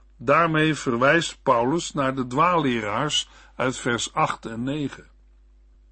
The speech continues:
Of het gebruik van het woord tovenaar ook inhoudt dat de dwaalleraars zich met magische praktijken bezighielden, is niet zeker.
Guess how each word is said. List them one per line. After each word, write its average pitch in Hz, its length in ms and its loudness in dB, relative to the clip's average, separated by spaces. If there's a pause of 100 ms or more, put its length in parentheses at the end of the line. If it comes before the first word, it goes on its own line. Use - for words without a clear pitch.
(540)
Of 151 200 0
het 165 160 0
gebruik 170 520 2
van 156 200 0
het 151 140 -2
woord 147 340 2
tovenaar 143 680 2
ook 170 260 2
inhoudt 127 720 0
dat 139 240 0
de 135 160 2
dwaalleraars 143 880 2
zich 131 200 -2
met 123 220 -2
magische 127 600 -2
praktijken 135 720 -2
bezighielden, 107 1000 -6 (440)
is 113 220 -4
niet 120 240 -2
zeker. 156 440 0